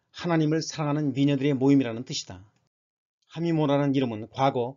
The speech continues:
한혜진이 한 시상식에서 수상소감으로 "하미모, 사랑한다"라고 말한 것에서 비롯됐는데, 박지훈, 엄지원, 엄정화, 김성은, 한지혜, 유선 등이 속해 있습니다.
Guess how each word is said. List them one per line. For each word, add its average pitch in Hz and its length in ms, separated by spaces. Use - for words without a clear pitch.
한혜진이 151 460
한 165 220
시상식에서 123 920
수상소감으로 127 800
"하미모, 147 600
사랑한다"라고 143 760
말한 135 340
것에서 143 360
비롯됐는데, 117 760
박지훈, 143 680
엄지원, 135 680
엄정화, 139 720
김성은, 139 540
한지혜, 143 560
유선 139 320
등이 120 200
속해 - 300
있습니다. 95 480